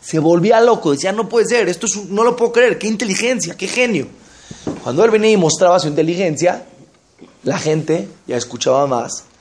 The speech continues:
su perspectiva en la forma de las cualidades. Entonces llegaba a una ciudad, decían, "El Gaón Rabbi Israel Salanter", no lo conocían, ponía una hoja, ponía ahí todo lo que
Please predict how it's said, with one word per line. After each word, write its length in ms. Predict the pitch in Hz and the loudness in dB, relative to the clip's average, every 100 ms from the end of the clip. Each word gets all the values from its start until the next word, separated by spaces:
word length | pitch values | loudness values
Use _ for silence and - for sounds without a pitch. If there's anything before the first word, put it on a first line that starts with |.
| _ _ - | _ _ -20
su 160 | - | -12
perspectiva 760 | 113 113 - 107 - 123 135 - | -6 -6 -4 -8 -4 -2 -2 -4
en 100 | - | -8
la 80 | 107 | -8
forma 240 | 107 117 113 | -6 -6 -4
de 60 | |
las 120 | 120 | -4
cualidades. 680 | - - 180 196 - - - _ - | -6 -10 -8 -10 -14 -18 -20 _ -20
Entonces 200 | - 175 | -12 -4
llegaba 240 | 175 226 233 | 0 2 2
a 20 | |
una 120 | 190 | 0
ciudad, 420 | 151 113 113 175 - - _ - - - | -2 -2 0 -2 -6 -20 _ -20 -20 -8
decían, 460 | 131 127 175 202 156 | -6 -4 -2 0 0
"El 120 | 131 | 0
Gaón 300 | 139 175 185 | 2 2 2
Rabbi 120 | 151 | 0
Israel 220 | 139 160 | 2 -2
Salanter", 360 | - 139 151 156 | 0 -2 -2 0
no 100 | 139 | 0
lo 100 | 127 | 0
conocían, 520 | - 135 135 170 220 - - _ _ _ _ _ _ _ _ _ _ _ _ _ _ - - - - _ _ - | -4 -8 -4 -4 -4 -10 -20 _ _ _ _ _ _ _ _ _ _ _ _ _ _ -20 -20 -20 -20 _ _ -8
ponía 340 | 131 151 170 | -4 -2 0
una 200 | 156 123 | 0 0
hoja, 380 | 120 131 110 - - _ _ _ _ - - - _ - | 0 0 -2 -6 -20 _ _ _ _ -20 -20 -20 _ -8
ponía 280 | 165 202 | -4 0
ahí 280 | 208 202 180 | 2 4 4
todo 260 | 180 196 202 | 4 4 6
lo 160 | 170 | 4
que 380 | 127 160 180 - | 2 2 2 0